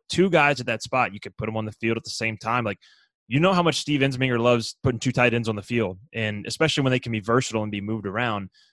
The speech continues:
He hasn't been able to do it the last couple of years 'cause in eighteen, Foster was really the only healthy guy, and last year Thad, um, you, you could mix Thad and,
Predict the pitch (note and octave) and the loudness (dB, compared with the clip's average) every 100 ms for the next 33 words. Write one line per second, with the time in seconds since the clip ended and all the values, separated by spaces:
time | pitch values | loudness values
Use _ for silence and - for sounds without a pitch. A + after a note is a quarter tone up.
0 | _ B2+ C3 B2+ B2+ A2+ F#2 B2+ E3+ D3+ | _ 2 2 4 2 2 2 6 8 8
1 | B2+ G#2+ A2 - G#2+ A2 A2 A#2 - A2+ | 2 0 -2 -4 -2 0 0 0 -2 -6
2 | G#2 G#2+ - A#2 A2 G#2 G2+ A2 - G#2+ | -4 -6 -6 -6 -6 -6 -4 -4 -2 -4
3 | G2+ G#2+ G#2 G#2 G#2 G2+ G#2+ - G2+ G#2 | -2 -2 -2 -2 -4 -4 -4 -4 -8 -4
4 | G#2 G#2 G2 G#2 - G2 G2+ G2+ G#2+ G#2 | -2 -2 -4 -6 -6 -8 -2 0 0 -4
5 | _ _ _ _ - G2 F#2 F#2 - A#2 | _ _ _ _ -8 -6 -6 -10 -10 -10
6 | C3 A#2 A2+ A2 - A#2 A2+ G#2+ G2 | -6 -6 -4 -6 -4 0 0 0 -4